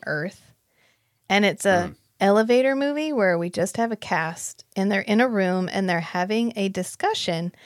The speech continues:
Speaker 1: about what it would actually be like to meet somebody who, in this case, is ten thousand years old.
Speaker 2: Right.
Speaker 1: So the main character is just, he's a, from the Neolithic period.
Speaker 2: Yeah.
Speaker 1: He's, like,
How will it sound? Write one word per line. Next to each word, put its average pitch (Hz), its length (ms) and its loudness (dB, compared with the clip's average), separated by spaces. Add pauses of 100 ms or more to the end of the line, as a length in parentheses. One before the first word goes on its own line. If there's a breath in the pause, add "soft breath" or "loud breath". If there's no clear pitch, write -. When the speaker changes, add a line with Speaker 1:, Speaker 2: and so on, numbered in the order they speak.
(240 loud breath)
Speaker 1:
about 214 360 6
what 220 220 4
it 254 80 2
would 254 220 0
actually 233 480 -2
be 214 200 0
like 180 360 0
to 190 160 -6
meet 214 360 -2
somebody 180 560 -4 (680)
who, 196 260 4
in 190 140 0
this 185 160 2
case, 175 260 -2
is 165 140 -6
ten 175 260 -2
thousand 160 300 -2
years - 200 -10
old. - 260 -12 (420)
Speaker 2:
Right. - 160 -6 (340)
Speaker 1:
So 233 140 4
the 220 100 6
main 208 240 4
character 233 580 2
is 185 460 0 (440)
just, - 220 -12 (200)
he's 185 220 0
a, 160 120 -4 (760)
from 185 220 2
the 175 80 0
Neolithic 170 560 -4
period. - 420 -12
Speaker 2:
Yeah. - 120 0
Speaker 1:
He's, 185 100 -2
like, 165 160 -6